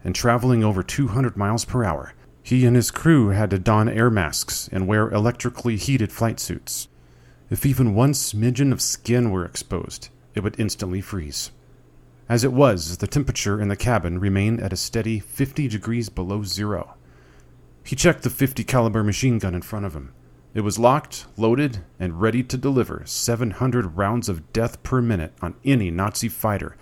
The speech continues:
brave enough to come within shooting range of the Yankee Raider. Reb was in fact the waist gunner of a B seventeen Flying Fortress in formation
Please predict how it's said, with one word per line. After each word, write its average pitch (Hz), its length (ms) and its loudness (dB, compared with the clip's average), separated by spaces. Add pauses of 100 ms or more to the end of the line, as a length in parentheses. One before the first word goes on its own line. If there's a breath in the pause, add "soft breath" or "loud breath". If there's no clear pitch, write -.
(240 soft breath)
brave 110 280 4
enough 127 360 2
to - 80 -10
come 117 260 0
within 98 300 -2
shooting 131 420 -2
range 80 460 -6 (180)
of 90 120 -4
the 104 80 -2
Yankee 87 340 -2
Raider. 87 400 -4 (1040 soft breath)
Reb 156 520 4
was 127 140 2
in 123 80 4
fact 131 460 -2
the 139 80 2
waist 139 340 0
gunner 85 260 -2
of 90 140 -6
a 98 60 -2
B 123 200 0
seventeen 117 600 -4
Flying 120 340 -2
Fortress - 720 -6
in 117 160 -2
formation 98 580 0